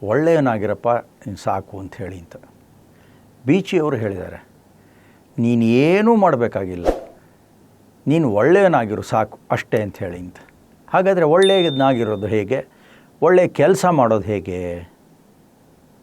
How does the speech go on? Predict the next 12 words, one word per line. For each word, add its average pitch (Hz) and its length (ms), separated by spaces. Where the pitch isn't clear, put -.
"ಒಳಿತು 208 360
ಮಾಡು 143 300
ಮನಸ" 117 320
ಅಂತ 107 320
ಹೇಳಿ 104 220
ಅಂತ 98 120
ಒಂದು 143 160
ಪ್ರಖ್ಯಾತವಾದಂತಹ 117 1120
ಹಾಡಿದೆ, 101 440
ತುಂಬ 254 220
ಚೆನ್ನಾಗಿರುವಂಥ 117 680
ಹಾಡು. - 460